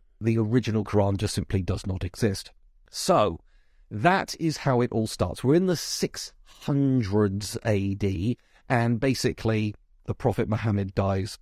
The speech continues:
about six hundred and sixty-two A D. Now, for the record, the Islamic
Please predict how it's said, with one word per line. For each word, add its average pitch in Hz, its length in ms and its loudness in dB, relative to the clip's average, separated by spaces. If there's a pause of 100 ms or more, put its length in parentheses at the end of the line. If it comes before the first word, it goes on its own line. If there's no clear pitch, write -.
about 131 340 -2
six - 220 -4
hundred 101 300 0
and 104 120 -2
sixty-two - 680 -4 (300)
A 101 300 0
D. 95 340 -4 (160)
Now, 117 240 0 (120)
for - 140 -2
the 127 80 2
record, 120 460 0 (240)
the 117 140 0
Islamic 127 760 0